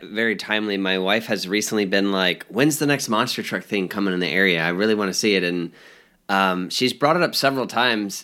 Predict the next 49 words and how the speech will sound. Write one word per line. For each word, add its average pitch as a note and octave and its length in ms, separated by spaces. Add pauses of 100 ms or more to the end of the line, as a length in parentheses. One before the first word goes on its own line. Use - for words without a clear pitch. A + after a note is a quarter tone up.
and G2+ 200
when A2 120
I G#2+ 120
told A#2+ 260
her, A2 160
like, F#2+ 300
we're G2 80
doing G2+ 240
a F#2 60
monster F#2+ 280
truck F2+ 260
episode, F2 320
she F#2 140
was E2+ 140
really F2 180
excited. F2+ 460
She's F#2 180
like, G#2 160
"They're D#3+ 140
so G#3+ 240
awesome, G3 500
right?" C#3 240 (460)
And B2 100
I, D3+ 220 (880)
<laughs> - 20
she - 180
started, G#3+ 500 (500)
she - 100
went A3+ 160
a G#3+ 40
little G3+ 200
too F3+ 200
far, D3+ 300
though, E3 180
because D#3 280
she C#3 220
told D3+ 260
me D#3+ 320 (560)
<laughs> - 420
the B2 80
plot C#3+ 360
to D3 160
a B2+ 100
monster C3 460
truck-based B2 560
movie C3 320
that C#3 240
she C#3 520
has, C3 540